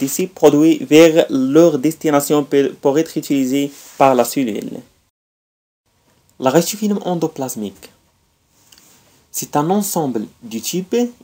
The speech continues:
et de canaux interconnectés, liés directement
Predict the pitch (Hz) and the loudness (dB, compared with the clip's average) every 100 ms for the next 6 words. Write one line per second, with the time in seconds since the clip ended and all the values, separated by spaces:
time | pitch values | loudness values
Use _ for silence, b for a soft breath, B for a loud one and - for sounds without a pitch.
0 | - 262 - 180 190 196 - 180 180 156 | -8 -4 -4 -4 -4 -6 -2 -4 -2 -8
1 | - 135 110 - 107 - _ _ _ _ | -6 -8 -8 -12 -20 -20 _ _ _ _
2 | _ _ B B B - 117 127 196 180 | _ _ B B B -12 -4 0 0 0
3 | 196 196 - 170 180 190 | 0 -2 -4 -4 -4 -6